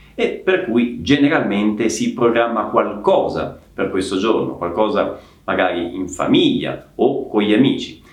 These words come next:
Per cui esiste proprio questa domanda tipica: "Che cosa fai a Santo Stefano?"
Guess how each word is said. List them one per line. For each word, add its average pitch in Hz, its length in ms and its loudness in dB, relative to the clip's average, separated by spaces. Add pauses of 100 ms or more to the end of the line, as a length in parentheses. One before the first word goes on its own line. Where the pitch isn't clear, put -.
(100)
Per 214 220 2
cui - 460 0
esiste 139 540 0
proprio - 300 -2
questa 98 320 -2
domanda 95 600 0
tipica: - 720 -6
"Che - 140 -6
cosa 127 300 2
fai - 440 -2 (280)
a 185 100 -2
Santo 90 340 -2
Stefano?" - 520 -8